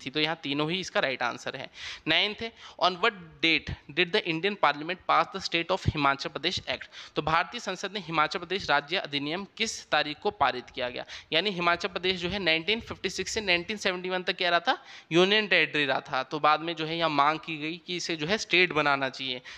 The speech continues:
तो पार्लियामेंट ने ये जो है लॉ का पास किया था अठारह दिसंबर उन्नीस सौ सत्तर को, यानी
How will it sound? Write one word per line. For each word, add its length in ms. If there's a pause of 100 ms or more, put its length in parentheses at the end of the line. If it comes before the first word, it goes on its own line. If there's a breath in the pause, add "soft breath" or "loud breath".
(120)
तो 80 (100)
पार्लियामेंट 480
ने 160 (120)
ये 120
जो 140
है 100
लॉ 280
का 160
पास 260
किया 120
था 280
अठारह 440
दिसंबर 420
उन्नीस 320
सौ 100
सत्तर 340
को, 180 (280 loud breath)
यानी 200